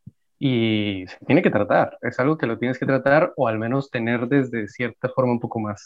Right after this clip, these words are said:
claro, eh, con algún tratamiento, algún acompañamiento, alguien que te pueda ayudar a, a clarificar un poco qué es lo que sucede, y que también te, como decías ahorita, Andy, que te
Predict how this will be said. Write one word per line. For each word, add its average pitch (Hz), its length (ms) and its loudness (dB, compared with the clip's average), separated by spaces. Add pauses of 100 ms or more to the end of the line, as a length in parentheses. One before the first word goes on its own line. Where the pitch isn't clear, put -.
(120)
claro, 180 560 4 (480)
eh, 110 680 2 (100)
con 113 180 -4
algún 123 540 0 (420)
tratamiento, 139 640 2
algún 135 200 2
acompañamiento, 127 840 0
alguien 123 200 -2
que 113 80 -8
te - 160 -14
pueda 113 280 -6
ayudar 113 400 0
a, 117 240 0
a 107 180 -6
clarificar 113 640 -2
un 123 140 2
poco 120 320 -2
qué 120 100 0
es 113 60 0
lo 120 100 0
que 110 120 -6
sucede, 135 500 -2 (320)
y 151 140 4
que 151 100 4
también 139 560 4
te, 156 360 4
como 131 320 -2
decías 131 260 -2
ahorita, 147 360 0
Andy, 117 200 -6
que 117 120 -8
te 107 400 -4